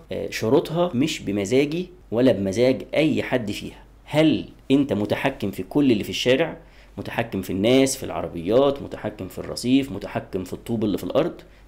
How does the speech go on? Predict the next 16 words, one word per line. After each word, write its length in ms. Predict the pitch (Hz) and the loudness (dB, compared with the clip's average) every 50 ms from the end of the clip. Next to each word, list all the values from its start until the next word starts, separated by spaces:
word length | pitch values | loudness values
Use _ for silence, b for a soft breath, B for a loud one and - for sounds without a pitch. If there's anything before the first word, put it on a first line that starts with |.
| b b - | b b -4
لأ. 180 | - 131 - - - - - - _ B B B B B B B - | -2 -2 -2 -4 -8 -16 -20 -20 _ B B B B B B B -8
بس 160 | - - - | -6 -2 0
أنت 420 | 156 190 190 190 180 170 - - - | 2 2 4 6 4 4 4 2 -2
مطلوب 440 | 117 113 120 131 160 - 165 185 165 | -2 0 0 0 2 2 2 2 4
منك 340 | 165 175 180 180 175 175 - | 4 2 2 2 2 2 2
إن 80 | 135 151 | 2 2
أنت 140 | 160 156 | 2 2
تمشي 300 | 147 - 170 160 160 - | 0 -2 -2 -2 2 4
من 120 | 131 131 123 | 4 4 4
هنا 300 | 135 165 170 170 170 170 B B B B B B - | 2 2 2 0 0 -2 B B B B B B -4
توصل 340 | - 156 160 160 165 117 113 | -2 -2 0 2 2 2 4
لآخر 260 | 98 117 139 - 123 | 4 2 2 0 -2
الشارع 460 | 110 - - - 139 143 151 165 156 | -6 -4 0 0 2 2 2 2 0
في 120 | 156 - 127 | 0 0 2
وقت 280 | 135 143 - - - 117 | 4 4 2 2 -2 -4
ما. 280 | 104 95 95 92 92 | -2 -2 -4 -6 -8